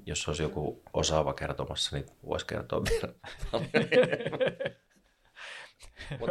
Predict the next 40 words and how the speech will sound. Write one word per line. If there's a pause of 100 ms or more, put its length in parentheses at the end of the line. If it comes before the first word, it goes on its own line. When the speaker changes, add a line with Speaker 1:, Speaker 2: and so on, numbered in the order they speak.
Speaker 1:
tää
nyt
oli
tällainen
tällä
Speaker 2:
Tästä,
Speaker 1:
kertaa.
Speaker 2:
tät-,
Speaker 1:
Niin.
Speaker 2:
sit
kun
me
sit (180)
leikataan
tätä
ehkä
pikkasen
tästä,
niin (120)
katsotaan,
jos
jätetään
noi
karaoke-tarinat
pois
tästä. (500)
Mut
toisaalta (300)
mä
luulen,
että
ne, (520)
ne
on
myöskin
hyvin
kiinnostavia.
Et
katsotaan, (260)
tarviiko